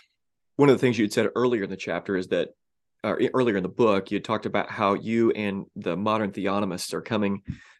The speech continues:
at, at this whole thing in different perspectives when it comes to the law of God, but in some ways come to similar conclusions. And I thought at the very end of the book,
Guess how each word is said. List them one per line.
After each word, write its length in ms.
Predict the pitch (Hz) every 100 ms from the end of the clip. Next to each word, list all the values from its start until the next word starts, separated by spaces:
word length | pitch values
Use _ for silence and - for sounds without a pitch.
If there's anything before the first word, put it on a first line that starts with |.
| _
at, 280 | - 101 - - - -
at 280 | 107 98 104
this 160 | 110
whole 180 | - 107
thing 380 | 101 104 98 98 _ - - -
in 180 | 104 101
different 320 | 120 120 -
perspectives 540 | 92 - 101 - -
when 80 | 98
it 40 | -
comes 220 | 107 101
to 80 | 101
the 60 |
law 160 | 95 92
of 140 | 87
God, 380 | 107 101 87 - -
but 240 | - 110 -
in 140 | 107
some 240 | - 120 113
ways 200 | 95 95
come 200 | 120 107
to 60 | 98
similar 360 | - 104 95 87
conclusions. 720 | 85 - 107 104 92 - -
And 100 | 104
I 60 | 104
thought 280 | - 117 -
at 80 | -
the 60 |
very 260 | 104 95 -
end 160 | 139 147
of 40 |
the 60 | -
book, 320 | 85 92